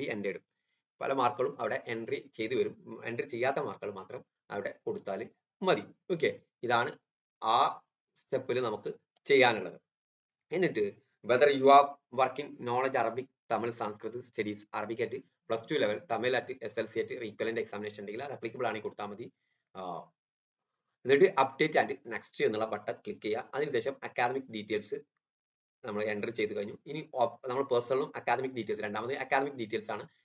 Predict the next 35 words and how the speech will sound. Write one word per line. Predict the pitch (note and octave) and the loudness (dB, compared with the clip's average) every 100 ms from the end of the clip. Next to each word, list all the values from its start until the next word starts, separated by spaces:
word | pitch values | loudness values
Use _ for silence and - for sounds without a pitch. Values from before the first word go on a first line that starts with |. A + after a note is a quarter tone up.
| - | -8
എൻട്രി | G#2+ G#2+ | -6 -6
ചെയ്തത്. | A2 G#2 G2+ C#3 _ _ | -2 -4 -4 -10 _ _
ഇനി | D3 D#3+ - - _ _ | -4 -4 -4 -14 _ _
അടുത്തത് | B2+ C3 C#3+ - - - | -2 0 0 0 -4 4
ഓപ്ഷൻ | C#3 C#3 - D3+ | 4 6 -2 -2
ഡീറ്റെയിൽസ് | G#2+ G2+ G2 F#2+ | -2 -4 -6 -8
ആണ്. | - _ _ - | -14 _ _ 6
ഓപ്ഷനിൽ | F3 F3 - D3+ | 6 8 4 4
നമുക്ക് | B2+ B2+ D#3 B2+ | 0 -2 -2 0
ഏതൊക്കെ | C3 C3+ D#3 | 0 0 -2
കോളേജ്, | - G#2+ A2 A2 A2+ | -2 -2 -2 -6 -4
ഏതൊക്കെ | A#2+ A#2+ - - | -2 -2 -4 -4
ഓപ്ഷൻ | G#2 - C#3 | -6 -4 -8
ആണ് | A2 A#2 - _ _ | -6 -8 -14 _ _
വേണ്ടത് | G#2 G#2 A2+ B2+ | -2 0 0 0
എന്നാണ് | G#2 F#2+ - | -2 -8 -6
കൊടുക്കേണ്ടത്. | F#2+ G2 G2+ G2 - _ - | -8 -4 -6 -6 -8 _ -4
അതിന്റെ | A#2 C3 | 4 4
ഡീറ്റെയിൽ | B2 B2+ C3 D#3 D#3 D3+ | 4 -2 2 2 2 -2
വീഡിയോ, | C3+ G#2+ G#2 F#2 - _ _ A#2 | -2 0 0 -2 -8 _ _ 4
ഒരു | A#2 | 4
ഓപ്ഷൻ | A#2 - D#3 | 4 -2 -2
കൊടുക്കുന്നിടത്ത് | A2 A2 G#2+ G#2+ | -2 -2 -6 -8
ശ്രദ്ധിക്കേണ്ട | A#2+ G#2+ A2 A2+ | -10 -8 -6 -4
ഡീറ്റെയിൽഡ് | A#2+ A2+ G#2+ A#2 B2 | -4 -6 -2 -2 -2
വീഡിയോ | A2 G2 A2 A2+ - _ | -8 -8 -10 -10 -18 _
ഞാൻ | C3+ | -4
ചെയ്യുന്നുണ്ട്. | C3+ C#3 A2 G2+ - _ - | 0 0 0 -4 -12 _ -4
എത്ര | B2 D#3+ | 0 6
ഓപ്ഷൻ | C#3+ - D#3 | 6 4 0
ആണോ | B2+ B2 B2 | 0 0 -2
നിങ്ങളോട് | A#2 A2 A#2+ | 0 2 2
പറഞ്ഞത്, | A2+ G#2 G#2+ | 0 -4 -6
ആ | C3 - | -8 0
ഓപ്ഷൻ | A#2 A#2 G#2 | 0 0 -10